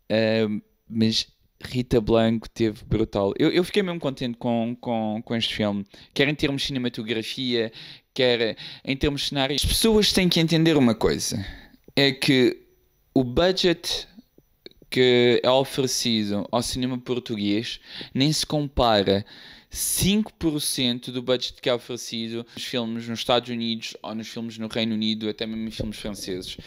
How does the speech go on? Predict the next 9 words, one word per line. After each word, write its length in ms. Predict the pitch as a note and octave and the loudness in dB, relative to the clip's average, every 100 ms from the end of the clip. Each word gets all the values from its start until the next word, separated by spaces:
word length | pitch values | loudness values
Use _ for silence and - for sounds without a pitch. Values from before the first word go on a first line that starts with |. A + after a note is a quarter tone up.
| - - | -16 -6
Infelizmente, 600 | B2+ - D3 D3+ D3 D3+ | -4 -2 -2 -4 -6 -4
o 20 | |
nosso 280 | C#3+ C#3 - | 0 0 -2
cinema, 520 | C3 B2 A#2+ A#2 A2+ - - - - | 0 2 2 0 -2 -8 -20 -20 -8
em 160 | - A#2+ | -2 0
termos 320 | C3+ B2 A#2+ | 0 -2 -2
de 60 | A#2 | 0
budget, 560 | A2+ A2+ A#2+ A2+ - - - | 2 2 2 -2 -4 -20 -16
só 800 | - - C3 A#2+ A#2 A#2 A2 - | -10 0 2 4 4 4 0 -4